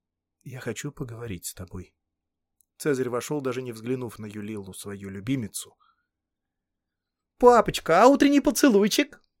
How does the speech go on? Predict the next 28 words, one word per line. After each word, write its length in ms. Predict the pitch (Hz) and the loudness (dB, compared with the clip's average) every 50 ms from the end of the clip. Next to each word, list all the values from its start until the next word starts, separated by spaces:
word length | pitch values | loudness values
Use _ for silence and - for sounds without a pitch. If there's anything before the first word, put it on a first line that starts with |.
| _ _ | _ _
подбежала 480 | - 135 123 120 135 120 127 120 120 113 | -6 -4 -2 0 -2 0 0 -2 -4 -4
к 80 | - | -6
нему 180 | 127 123 123 113 | -8 -10 -10 -8
проказница. 800 | - 131 123 113 - 123 117 107 117 113 - - - 135 123 _ _ - - - - _ | -6 -6 -6 -4 -4 -6 -6 -6 -8 -10 -10 -10 -12 -12 -14 _ _ -20 -20 -20 -18 _
Он 180 | - 139 135 135 | -6 -4 -2 2
ласково 380 | 143 139 123 - - 127 123 117 | 2 2 2 0 -4 -6 -6 -6
взглянул 420 | 110 113 123 123 123 127 143 151 | -8 -8 -10 -8 -8 -6 -6 -4
на 100 | 151 160 | -2 -2
неё, 260 | 160 165 165 170 170 | -2 -2 -2 -4 -6
чмокнул 500 | 160 - - 135 139 135 - - 117 107 | -8 -8 -8 -6 -6 -6 -6 -8 -12 -12
в 60 | 101 | -12
щёку 340 | - - - 156 - - 143 | -12 -8 -8 -8 -8 -10 -14
и 120 | - - 143 | -10 -8 -8
улыбнулся. 720 | 127 123 127 117 110 110 110 104 - - - 113 - _ _ _ _ _ _ _ _ _ _ _ _ | -6 -6 -6 -8 -8 -8 -12 -12 -12 -14 -16 -16 -18 _ _ _ _ _ _ _ _ _ _ _ _
"Если 380 | - 156 165 170 151 - 139 131 | -12 -6 -4 -4 -4 -6 -8 -12
у 60 | 117 | -12
тебя 260 | - - 107 113 110 | -12 -12 -12 -10 -10
есть 320 | 104 101 104 104 - - - | -12 -12 -14 -14 -12 -10 -10
сегодня 380 | - 110 101 104 101 104 107 | -10 -10 -8 -10 -10 -10 -10
какие-нибудь 640 | - 117 101 - - 107 104 - 104 104 113 104 107 | -12 -12 -14 -12 -12 -12 -12 -12 -12 -12 -12 -14 -12
дела, 260 | 113 127 160 208 202 | -10 -8 -6 -4 -4
моя 220 | 151 117 107 107 | -6 -6 -8 -14
бабочка, 540 | 104 110 107 101 101 - - - - 110 - _ _ _ _ | -16 -16 -16 -16 -16 -18 -20 -20 -20 -20 -20 _ _ _ _
лети". 400 | 147 156 - - - - 175 _ _ _ _ _ _ _ _ _ _ _ _ _ _ _ _ | -16 -16 -16 -16 -18 -18 -18 _ _ _ _ _ _ _ _ _ _ _ _ _ _ _ _
Её 360 | 123 117 139 135 127 143 139 | -18 -16 -14 -8 -6 -6 -6
лицо 440 | 131 123 120 - - 196 196 202 _ _ | -6 -8 -10 -8 -6 -4 -4 -6 _ _
озарилось 600 | - 135 110 123 117 117 131 127 123 107 - - | -12 -10 -10 -10 -14 -14 -16 -16 -16 -16 -14 -14
радостью. 640 | 110 104 107 107 101 104 101 - - - - - - | -10 -8 -8 -8 -8 -8 -10 -12 -12 -12 -16 -18 -18